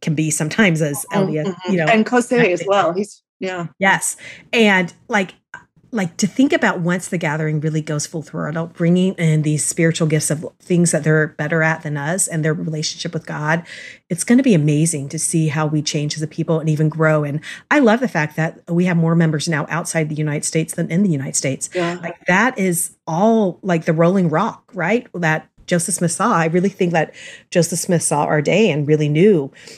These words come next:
Speaker 1: We did, we had, I love that quote when he was just with, in that room with those elders, I think the first twelve apostles, and he's like, "You guys have no," just like s-, a child sitting on the mother's lap, "You have no idea what this church is gonna be."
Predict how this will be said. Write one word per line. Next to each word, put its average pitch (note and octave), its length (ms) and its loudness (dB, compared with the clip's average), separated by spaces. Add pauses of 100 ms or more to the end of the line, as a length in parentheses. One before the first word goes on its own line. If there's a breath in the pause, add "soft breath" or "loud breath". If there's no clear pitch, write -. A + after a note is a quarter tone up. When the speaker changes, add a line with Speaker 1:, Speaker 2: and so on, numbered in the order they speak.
(120 loud breath)
Speaker 1:
We F3 160 4
did, G3+ 220 4
we F#3 120 2
had, F#3+ 240 0
I G3+ 100 2
love F#3 200 4
that F#3 140 0
quote F#3 280 4
when E3+ 140 2
he E3 100 2
was E3 200 0
just E3 180 -2
with, D#3+ 240 -6
in F3 140 0
that E3 180 0
room F#3 240 4
with E3+ 120 2
those D3+ 220 -2
elders, E3+ 500 2 (420 loud breath)
I E3 80 0
think F3+ 160 0
the E3 40 2
first E3 280 0
twelve D#3+ 180 2
apostles, E3 480 0
and D#3 80 -4
he's D3 100 -2
like, D3+ 200 -4
"You D#3+ 40 -2
guys D3 200 -2
have C#3 120 -6
no," D3+ 440 -2 (120)
just E3+ 200 -4
like F3 140 0
s-, - 260 -8
a D3+ 260 -2 (140)
child F#3 360 0
sitting F3 280 0
on D#3 340 0 (100)
the E3+ 360 0
mother's D#3+ 360 2
lap, D3+ 220 -4
"You D3+ 60 -2
have C#3 100 -2
no D3+ 300 2
idea D#3 260 2
what - 220 -8
this F3 180 -8
church E3 240 -4
is - 80 -6
gonna E3 160 -6
be." F3 240 -14